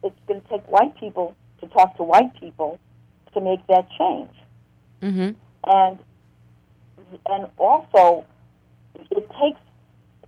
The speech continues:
Speaker 1: something to happen to make people say, Wow, "I never thought about that." You know,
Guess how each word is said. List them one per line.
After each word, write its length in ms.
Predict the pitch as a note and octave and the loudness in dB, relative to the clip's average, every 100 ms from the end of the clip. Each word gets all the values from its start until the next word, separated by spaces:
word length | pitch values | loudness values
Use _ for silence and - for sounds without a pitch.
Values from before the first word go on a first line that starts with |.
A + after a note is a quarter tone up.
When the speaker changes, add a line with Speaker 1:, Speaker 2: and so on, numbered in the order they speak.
| _ - | _ 2
Speaker 1:
something 380 | C4+ C#4 C4 B3+ _ _ _ | 2 0 -8 -8 _ _ _
to 100 | G3 | -12
happen 400 | G3 A3 G#3+ - F3+ | -6 -6 -6 -10 -10
to 60 | |
make 220 | F3+ F#3 | -8 -8
people 240 | G#3 G3+ F#3+ F#3+ | -8 -8 0 2
say, 140 | E3 | 2
Wow, 680 | D3+ C#3+ F3+ A#3+ B2+ C#2 - _ _ _ _ _ _ _ _ _ - | 0 4 6 6 6 2 -2 _ _ _ _ _ _ _ _ _ -4
"I 140 | F3+ | -2
never 280 | F#3 E3+ E3 | 0 0 -2
thought 280 | - D#3+ D#3 | 2 4 4
about 360 | C#3+ B2+ B2+ | 2 -2 -2
that." 300 | F2 C#2+ - _ _ _ _ _ _ _ _ _ _ _ _ - | -4 -4 -6 _ _ _ _ _ _ _ _ _ _ _ _ -16
You 60 | D#3 | -6
know, 340 | D3 C3+ | -2 -2